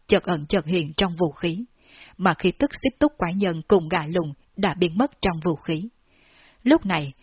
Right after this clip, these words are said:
Hàng Lập biến thành cự bằng, bởi vì gã lùn sớm đào tẩu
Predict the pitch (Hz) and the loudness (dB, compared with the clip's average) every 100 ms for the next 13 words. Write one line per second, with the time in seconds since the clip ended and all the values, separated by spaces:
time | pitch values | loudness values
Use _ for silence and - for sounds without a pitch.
0 | _ - 208 175 175 185 185 240 185 147 | _ -2 0 2 2 2 0 0 -4 -2
1 | - 175 160 165 143 - _ _ - 196 | 0 0 0 -6 -6 -16 _ _ -2 2
2 | 180 185 160 160 165 175 160 - 180 190 | 2 2 0 2 2 2 0 0 0 0
3 | 233 156 185 147 | -2 -2 -2 -4